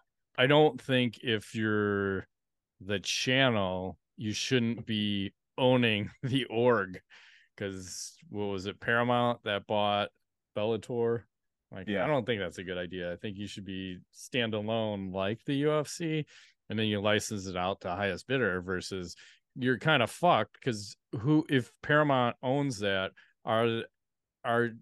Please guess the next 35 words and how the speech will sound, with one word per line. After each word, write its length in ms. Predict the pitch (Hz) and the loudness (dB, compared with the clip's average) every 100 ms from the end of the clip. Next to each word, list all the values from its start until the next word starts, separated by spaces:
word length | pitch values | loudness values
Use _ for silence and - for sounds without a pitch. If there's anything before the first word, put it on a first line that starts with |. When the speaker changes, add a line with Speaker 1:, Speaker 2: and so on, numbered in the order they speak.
| - | -12
Speaker 1:
do 80 | - | -4
you 60 | 123 | 2
have 220 | 135 127 | 2 2
any 260 | 120 127 131 | 2 0 2
other 220 | 123 120 | 4 2
partners 580 | 101 151 151 120 110 98 | 2 2 2 0 -4 -2
that 100 | 107 | -4
are 60 | 107 | -2
gonna 180 | 110 104 | -2 0
go 160 | 110 | -2
for 200 | 98 104 95 | -2 -4 0
rights? 520 | 131 143 82 - - - _ - | 0 -2 -6 -8 -12 -16 _ -6
Like, 200 | 101 90 | -4 -2
you're 200 | 110 143 | 4 6
absorbing 680 | 139 107 113 143 147 104 95 | 6 2 2 4 4 2 0
all 160 | 101 92 | -2 -2
the 100 | 87 | -4
costs 520 | 147 127 80 - - | -6 -6 -6 -10 -8
and 140 | 95 | -4
hoping 640 | 90 156 196 139 113 110 | 6 6 6 4 2 0
you 120 | 107 104 | -4 -4
can 220 | 110 95 | -6 -6
sell 600 | - 143 135 98 95 - - _ _ - | -4 0 2 2 0 -6 -18 _ _ -2
advertising. 640 | 131 127 98 95 85 - _ _ _ _ _ - | 0 2 0 -2 -6 -14 _ _ _ _ _ -14
Speaker 2:
Yep. 220 | 80 80 _ _ _ _ - | -10 -10 _ _ _ _ -12
Speaker 1:
Like, 160 | 90 | -10
you, 140 | 101 123 | -6 -6
you're, 400 | 127 113 107 107 | -2 -2 -4 -6
you're 240 | 110 104 | -8 -8
very 520 | 101 107 131 135 131 113 | -8 0 4 6 4 4
limiting 520 | 120 117 107 98 95 | 2 0 0 -2 -4
your 140 | 92 | -6
market 400 | 90 92 90 - - | -6 -8 -10 -14 -14
there. 220 | - - | -16 -14
So, 300 | - 92 - | -16 -16 -16